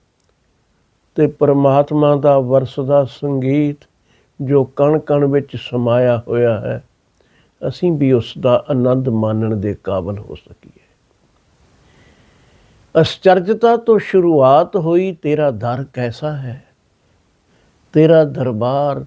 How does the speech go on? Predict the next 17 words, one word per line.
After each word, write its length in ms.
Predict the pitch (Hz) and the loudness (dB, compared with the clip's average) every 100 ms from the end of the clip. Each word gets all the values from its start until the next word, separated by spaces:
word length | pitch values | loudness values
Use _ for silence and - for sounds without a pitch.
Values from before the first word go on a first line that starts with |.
| - | -10
ਤੇਰਾ 360 | 139 143 139 | -6 -4 -4
ਘਰ, 520 | 127 - 113 107 135 127 _ | -6 -4 -2 0 -2 -8 _
ਤੇਰਾ 260 | - 131 131 | -2 2 2
ਨਿਵਾਸ 560 | 120 120 117 117 120 143 | 2 0 2 2 0 -6
ਸਥਾਨ, 720 | 127 - _ - 117 127 131 - _ _ _ - | -10 -14 _ -4 -2 -2 -4 -12 _ _ _ -10
ਜਿੱਥੇ 440 | 156 180 - 220 202 | -2 -2 0 2 2
ਬੈਠ 460 | 147 147 170 - - | 4 4 4 -2 -6
ਕੇ 140 | 208 | -4
ਤੂੰ 240 | 208 185 | -4 -6
ਸਭ 360 | 160 - 220 240 | -6 -6 -4 -4
ਦੀ 240 | 202 220 | -6 -6
ਸੰਭਾਲ 640 | 175 - 143 143 113 101 98 | -6 -4 -4 0 0 0 -2
ਕਰੇ, 300 | - 82 73 _ _ _ _ _ _ - _ _ _ _ _ | -8 -10 -12 _ _ _ _ _ _ -20 _ _ _ _ _
ਸਭ 480 | - - 175 202 233 | -8 0 2 2 0
ਦੀ 300 | 214 262 262 | 2 2 4
ਔਰ 240 | 220 208 | 4 2
ਸਦਾ। 460 | - 175 139 123 | 0 -2 0 -2